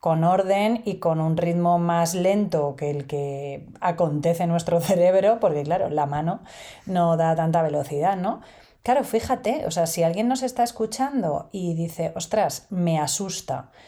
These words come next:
me asusta o me incomoda el plantarme delante de la libreta, eh,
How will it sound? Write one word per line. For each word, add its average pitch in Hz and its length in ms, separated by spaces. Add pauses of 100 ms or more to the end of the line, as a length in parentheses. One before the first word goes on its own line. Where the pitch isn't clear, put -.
(240)
me 165 280
asusta 240 520
o 311 40
me 226 140
incomoda 180 920 (440)
el 185 320
plantarme 175 600
delante 175 340
de 247 100
la 226 120
libreta, 175 540 (320)
eh, 170 560